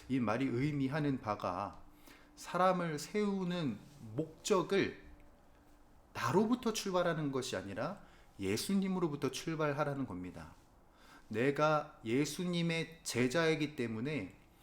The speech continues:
내가 세우는 사람도 예수님의 제자로 만드는 것이 목표여야지, 나의 추종자를 만드는 것이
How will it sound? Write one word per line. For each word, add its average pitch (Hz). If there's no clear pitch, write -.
내가 170
세우는 180
사람도 185
예수님의 127
제자로 104
만드는 98
것이 101
목표여야지, 98
나의 113
추종자를 196
만드는 107
것이 180